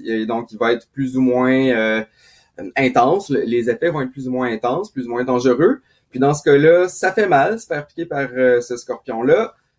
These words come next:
Puis, euh, si jamais ça nous arrive, ben moi, j'invite les gens à pas prendre de chance, à, euh, communiquer avec Info Santé, le Centre antipoison du Québec, ou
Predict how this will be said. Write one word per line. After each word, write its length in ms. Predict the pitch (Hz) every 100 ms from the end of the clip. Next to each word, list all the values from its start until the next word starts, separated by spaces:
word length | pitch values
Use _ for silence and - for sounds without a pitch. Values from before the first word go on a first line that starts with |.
| _
Puis, 440 | - 135 143 151
euh, 400 | 139 131 123 123
si 220 | 120 - 127
jamais 280 | 131 135
ça 120 | 147 139
nous 220 | 131 127
arrive, 720 | 120 123 131 156 156 127 123
ben 280 | 113 113 120
moi, 100 | 127
j'invite 340 | 127 120 127 123
les 80 | 117
gens 100 | 127
à 60 |
pas 100 | 127
prendre 260 | 120 131 127
de 80 | 120
chance, 640 | 202 202 214 202 - -
à, 380 | 120 120 123 123
euh, 200 | 117 107
communiquer 340 | 107 117 113 131
avec 180 | 131
Info 260 | 127 123 135
Santé, 440 | 135 120 120 151
le 140 | 151 123
Centre 260 | 123 127
antipoison 460 | 123 113 127 113 131
du 100 | 127
Québec, 300 | 117 120 151
ou 320 | 139 131 120